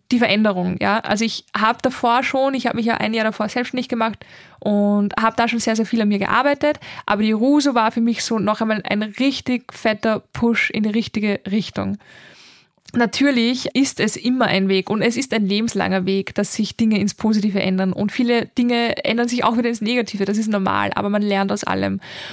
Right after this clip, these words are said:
Und die Ruso war wirklich für mich so ein riesen, riesen Punkt, wo ich an meinem Money-Mindset gearbeitet habe, wo ich an Verzeihen gearbeitet habe,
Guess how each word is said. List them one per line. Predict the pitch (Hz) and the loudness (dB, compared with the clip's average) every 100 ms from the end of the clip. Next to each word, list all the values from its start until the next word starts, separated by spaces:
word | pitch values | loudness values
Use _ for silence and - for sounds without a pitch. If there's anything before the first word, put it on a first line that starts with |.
| - | -6
Und | 220 220 | -2 2
die | |
Ruso | 226 254 254 | 2 2 2
war | 220 220 | 0 0
wirklich | 233 240 - | 0 0 -2
für | 214 | 0
mich | 220 220 - | 0 0 -4
so | - 202 196 | -2 -2 0
ein | 190 190 - - - - - 247 | 0 -2 -6 -20 -20 -20 -6 0
riesen, | 269 294 | 0 2
riesen | 294 277 277 | 0 -2 -2
Punkt, | 226 220 220 - | -2 -2 -4 -4
wo | 202 202 | -2 0
ich | 208 208 | -2 -2
an | 226 | -2
meinem | 233 277 | 0 0
Money-Mindset | 240 196 196 196 196 208 | 0 2 2 0 0 -4
gearbeitet | - - 190 196 196 | -4 0 0 0 -2
habe, | 202 196 196 | -2 -2 -2
wo | 208 | -2
ich | 233 247 - - | -2 -4 -6 -4
an | 214 233 233 - | -4 -4 -6 -6
Verzeihen | 277 - - 196 208 208 | -6 -6 -4 -2 0 -2
gearbeitet | 214 185 196 196 - | 0 0 0 -4 -6
habe, | 202 190 | -2 -4